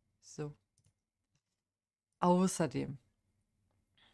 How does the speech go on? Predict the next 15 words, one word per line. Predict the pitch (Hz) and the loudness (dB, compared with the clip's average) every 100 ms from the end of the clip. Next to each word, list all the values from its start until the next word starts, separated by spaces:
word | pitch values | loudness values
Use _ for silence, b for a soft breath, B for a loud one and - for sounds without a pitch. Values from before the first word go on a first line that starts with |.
| b b _ _ _ | b b _ _ _
nächste | - 180 240 262 | -2 2 2 0
Stute, | 247 214 190 | -4 -4 -6
Keep | - 226 - | -4 -4 -2
the | |
Catch, | 196 214 - - - - _ _ _ _ _ _ | 0 2 2 -2 -8 -12 _ _ _ _ _ _
hab | 185 180 | -4 -2
ich, | 190 - | -4 -6
glaub | 175 170 160 | -4 -4 -4
ich, | - | -10
gekauft | 165 - - 180 - | -14 -8 -4 -4 -4
gehabt | - 214 208 - - _ _ _ _ _ | -6 -6 -6 -10 -20 _ _ _ _ _
vor | 202 196 | 2 4
einer | - 190 185 165 | 4 2 2 2
Weile. | 180 185 185 190 190 190 - _ _ _ _ _ _ _ _ _ _ _ _ _ _ _ _ _ _ _ _ _ _ _ _ _ _ _ _ _ _ _ _ - | 2 4 4 2 2 0 -6 _ _ _ _ _ _ _ _ _ _ _ _ _ _ _ _ _ _ _ _ _ _ _ _ _ _ _ _ _ _ _ _ -10
Ja. | 165 | -10